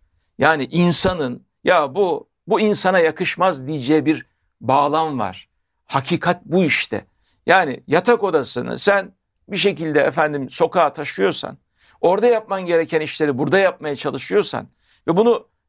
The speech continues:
kendi özgürlüğün adına yapıyorsan, "Bir dakika," derler, "ya sen bunu özgürlük adına yaptığını mı söylüyorsun? Benim özgürlüğümü ihlal ediyorsun. Benim bakışımı kirletiyorsun. Benim şu anda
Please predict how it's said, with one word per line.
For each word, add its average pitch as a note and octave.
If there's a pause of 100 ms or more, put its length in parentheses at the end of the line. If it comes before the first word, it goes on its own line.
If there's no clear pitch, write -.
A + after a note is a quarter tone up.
kendi F#3+
özgürlüğün F3+
adına D3+
yapıyorsan, D3+
"Bir F3
dakika," C#3+
derler, A2+
"ya F3+
sen F3+ (340)
bunu D#3
özgürlük E3
adına F3
yaptığını G#3+
mı G3+
söylüyorsun? B2 (200)
Benim E3+
özgürlüğümü C3
ihlal C#3+
ediyorsun. G#2 (300)
Benim D#3
bakışımı C#3+
kirletiyorsun. B2+ (340)
Benim F#3 (120)
şu -
anda D3